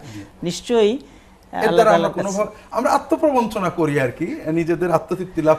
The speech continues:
Speaker 1: করি।
Speaker 2: অনেকে অবশ্য বলেন যে, "এবাদত সারা বছর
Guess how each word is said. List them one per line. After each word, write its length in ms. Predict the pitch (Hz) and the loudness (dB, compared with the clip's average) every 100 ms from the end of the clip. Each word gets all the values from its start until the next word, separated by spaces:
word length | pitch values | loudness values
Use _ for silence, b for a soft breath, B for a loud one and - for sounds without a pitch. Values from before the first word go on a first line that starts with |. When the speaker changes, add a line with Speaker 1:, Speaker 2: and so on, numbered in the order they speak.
| - | 0
Speaker 1:
করি। 180 | 151 139 | -4 0
Speaker 2:
অনেকে 480 | 220 240 240 247 226 | 0 0 2 2 2
অবশ্য 300 | 196 - 190 | 0 -4 -6
বলেন 520 | 165 156 156 147 143 | -2 -2 -2 -4 -4
যে, 460 | 143 143 143 139 - - - 64 64 180 | 0 2 2 0 -6 -10 -12 -12 -8 -2
"এবাদত 380 | 160 151 151 | 2 4 2
সারা 260 | - 160 147 | 2 4 6
বছর 300 | 143 143 170 | 4 2 0